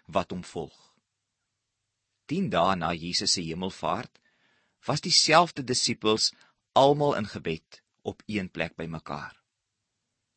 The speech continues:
Skielik het God se Heilige Gees gekom en hulle almal gevul, net soos Jesus beloof het.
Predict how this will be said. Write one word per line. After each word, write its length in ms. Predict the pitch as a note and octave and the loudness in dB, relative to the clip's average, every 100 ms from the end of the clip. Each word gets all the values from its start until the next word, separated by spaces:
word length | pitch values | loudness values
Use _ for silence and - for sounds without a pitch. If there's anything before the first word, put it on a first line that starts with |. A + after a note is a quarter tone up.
| _ _ _ - | _ _ _ -10
Skielik 640 | - - - C#3+ A#2+ F#2 | 0 2 2 2 0 0
het 100 | - | -6
God 180 | A#2+ - | -4 -2
se 140 | G#2+ D#2+ | -2 0
Heilige 380 | F#2+ B2 A2+ G#2+ | 2 2 0 -4
Gees 320 | B2+ A2 - G2+ | -2 0 -2 -4
gekom 340 | - G2+ D2 _ - - - | -4 -4 -4 _ -20 -20 -8
en 160 | G#2+ A2+ | -2 2
hulle 180 | A#2 - _ - | 2 0 _ 4
almal 380 | F#3+ D#3 C3 - | 6 6 2 0
gevul, 480 | A2+ - B2 E2 - _ - | -8 -2 0 0 -4 _ -12
net 500 | F2+ F#2+ A2+ A#2 A2+ | -8 0 0 2 0
soos 220 | G#2+ F2+ | -2 -2
Jesus 320 | F2+ F#2 - | -4 -6 -8
beloof 380 | E2 D#2 D#2+ - | -8 -8 -10 -12
het. 320 | - _ _ | -20 _ _